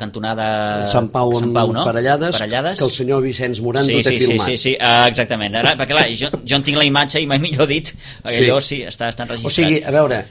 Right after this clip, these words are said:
Speaker 2: eh, eh,
Speaker 1: És l'únic aquell que tens,
Speaker 2: gràcies
Speaker 1: Lambert?
Speaker 2: per, per donar-me i brindar-me l'oportunitat de fer-ho públic,
Speaker 1: Sí.
Speaker 2: això, perquè, eh, puc dir que amb quaranta-cinc anys és l'única vegada que a mi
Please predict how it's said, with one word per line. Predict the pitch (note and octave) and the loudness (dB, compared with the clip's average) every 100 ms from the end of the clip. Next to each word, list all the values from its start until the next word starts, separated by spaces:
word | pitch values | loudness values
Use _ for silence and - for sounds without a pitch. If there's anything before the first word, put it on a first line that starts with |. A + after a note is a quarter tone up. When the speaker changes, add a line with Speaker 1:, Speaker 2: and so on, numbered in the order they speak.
| - - | -16 -18
Speaker 2:
eh, | |
eh, | A#2 - C3 - C3+ | -18 -16 -14 -4 0
Speaker 1:
És | |
l'únic | C#3 D#3 D#3 | 2 0 -2
aquell | A#2+ F3+ B3 | -4 -6 -6
que | A2 | -8
tens, | A#2 | -6
Speaker 2:
gràcies | D#3 F#3 G#3+ A3 - | -4 -4 -4 -4 -6
Speaker 1:
Lambert? | |
Speaker 2:
per, | E3 C#3 C3 | -8 -8 -4
per | C#3+ B2+ A#2 | -4 -4 -6
donar-me | C3 C#3+ D3 C#3+ F3 | -4 -2 0 0 -2
i | D#3 | -2
brindar-me | C3+ B2+ C#3 D3+ | -2 -2 -2 0
l'oportunitat | D#3 C3 B2 G#2 A2+ A2 C#3 | -2 -4 -6 -6 -6 -4 -4
de | C3 | -4
fer-ho | - A#2+ G2 | -6 -6 -6
públic, | C3 A#2+ G#2 | -8 -8 -6
Speaker 1:
Sí. | G2+ A2+ | -6 -4
Speaker 2:
això, | B2+ - - - - | -4 -6 -14 -20 -12
perquè, | B2+ A2+ B2+ A#2+ G#2+ - - | -6 -4 -2 -2 -4 -14 -12
eh, | A2+ - | -12 -4
puc | E3+ F3+ | -2 0
dir | E3 D3+ | -2 -4
que | |
amb | C3+ | -4
quaranta-cinc | B2+ C3 B2+ A#2+ B2 C#3 D3 | -4 -4 -4 -4 -6 -4 -4
anys | D3+ | -4
és | C3+ C3+ - | -4 -6 -6
l'única | A#2+ B2 E3+ A#3 A#3+ A3+ B3 | -2 0 2 2 0 -2 -2
vegada | C#3 C#3 D3 D3+ E3 D#3+ - _ | -6 -6 -4 -4 -6 -8 -18 _
que | A2+ | -6
a | |
mi | A#2 C#3+ | -4 -4